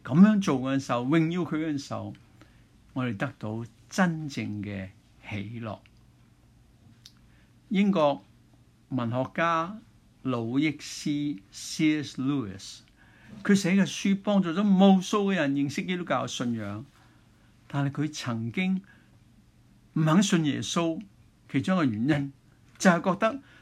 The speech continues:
神要求人讚美佢、榮耀佢唔合理啊。魯益斯認為神咁想人讚美佢，反映佢係咪有虛榮心呢？唔值得相信啊！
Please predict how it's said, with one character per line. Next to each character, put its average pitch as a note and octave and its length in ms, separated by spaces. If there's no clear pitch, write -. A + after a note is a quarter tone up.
神 G3 460
要 C#4+ 220
求 E3+ 140
人 E3 260
讚 G3+ 360
美 G#3 200
佢、 G3 220
榮 E3+ 300
耀 F#3+ 80
佢 G3 180
唔 F3 160
合 D#3+ 300
理 E3 280
啊。 D#3+ 220
魯 C3+ 180
益 E3 160
斯 - 220
認 C3+ 300
為 G2+ 240
神 F#3 520
咁 A3+ 280
想 G#3 360
人 E3 200
讚 F#3 280
美 F3+ 200
佢， F3+ 280
反 G#3+ 260
映 A#3+ 360
佢 G3+ 180
係 - 20
咪 D#3+ 100
有 D#3 100
虛 A3 140
榮 A#2+ 80
心 F#3+ 280
呢？ G3 120
唔 F#3 100
值 G3 140
得 A#3+ 140
相 A#3 300
信 D3+ 320
啊！ C3 160